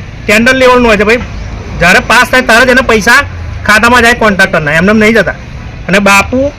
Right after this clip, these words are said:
કરપ્શનની ખિલાફ છે, કોઈને કરપ્શન કરવાની ના જ પાડેલી છે.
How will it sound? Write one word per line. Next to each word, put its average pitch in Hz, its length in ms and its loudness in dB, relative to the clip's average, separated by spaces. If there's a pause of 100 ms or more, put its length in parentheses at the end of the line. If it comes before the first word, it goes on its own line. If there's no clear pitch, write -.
(160)
કરપ્શનની 247 580 0 (360)
ખિલાફ 233 300 2
છે, 147 160 -2 (460)
કોઈને 208 220 2
કરપ્શન 226 380 0
કરવાની 240 280 2
ના 220 240 2
જ - 100 -2
પાડેલી 180 280 0
છે. - 100 -12